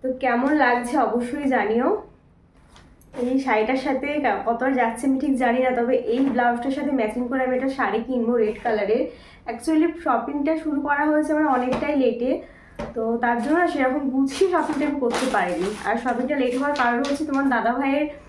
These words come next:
বোনাসটা ঢুকতে একটু লেট হয়েছে, তার জন্যই আমাদের পুজোর শপিংও লেট হয়ে গেছে। তো তোমার সাথে সবটাই শেয়ার করি, তো এটা শেয়ার করবো না তা তো হয় না, তোমরা তোমার একটা ফ্যামিলির মেম্বারের মতনই,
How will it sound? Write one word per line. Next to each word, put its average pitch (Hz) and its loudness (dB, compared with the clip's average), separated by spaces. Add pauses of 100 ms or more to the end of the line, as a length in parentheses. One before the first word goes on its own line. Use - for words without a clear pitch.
(260)
বোনাসটা 247 -2
ঢুকতে 285 -4
একটু 247 -4
লেট 262 0
হয়েছে, 240 0
তার 226 -2
জন্যই 254 0
আমাদের 240 0
পুজোর 233 -4
শপিংও 240 -2
লেট 214 0
হয়ে 196 -2
গেছে। 180 -6 (400)
তো 277 -6
তোমার 294 2
সাথে 311 2
সবটাই 302 -2
শেয়ার 285 0
করি, 262 2
তো 269 -2
এটা 254 -2
শেয়ার 262 0
করবো 269 0
না 254 0
তা - -8
তো 262 -4
হয় 254 0
না, 285 0
তোমরা 233 0
তোমার 233 -2
একটা 269 -4
ফ্যামিলির 233 -2
মেম্বারের 233 0
মতনই, 233 -2